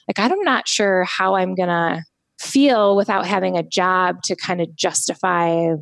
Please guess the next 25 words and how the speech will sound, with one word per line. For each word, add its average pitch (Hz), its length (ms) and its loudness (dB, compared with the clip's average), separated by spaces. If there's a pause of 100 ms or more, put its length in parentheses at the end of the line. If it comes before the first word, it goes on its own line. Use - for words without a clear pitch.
my 170 240 -2
energy 180 580 0
and 165 220 -2
time 190 440 0
through." 262 640 2 (380)
And 208 200 0
so 196 520 2 (320)
in 220 180 0
anticipation 196 960 -2
of 175 160 -2
knowing 180 460 0
that 180 120 -2
that - 200 -4
was 185 100 -8
coming, 214 500 -2
I 202 160 -2
spent 190 380 -2
a 185 60 0
lot 180 180 0
of 190 80 -2
time 185 300 -4
trying 180 380 -4
to, 180 100 -2
like, 170 180 -2
think 190 380 -4